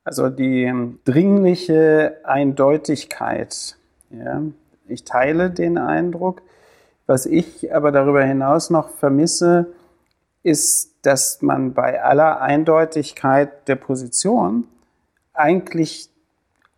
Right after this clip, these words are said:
ausgesprochen wenig zur Begründung der Positionen liest.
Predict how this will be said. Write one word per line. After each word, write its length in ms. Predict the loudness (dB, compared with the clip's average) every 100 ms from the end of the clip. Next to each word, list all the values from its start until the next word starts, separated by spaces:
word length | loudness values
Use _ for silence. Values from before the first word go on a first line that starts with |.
| -2
ausgesprochen 880 | 0 0 -4 -4 0 0 2 0 2
wenig 420 | 2 2 0 0
zur 160 | -2
Begründung 560 | 0 0 4 4 4 2
der 120 | -2
Positionen 840 | -4 -6 -6 -6 -8 -4 -4 -4 -8
liest. 480 | -12 -12 -12 -14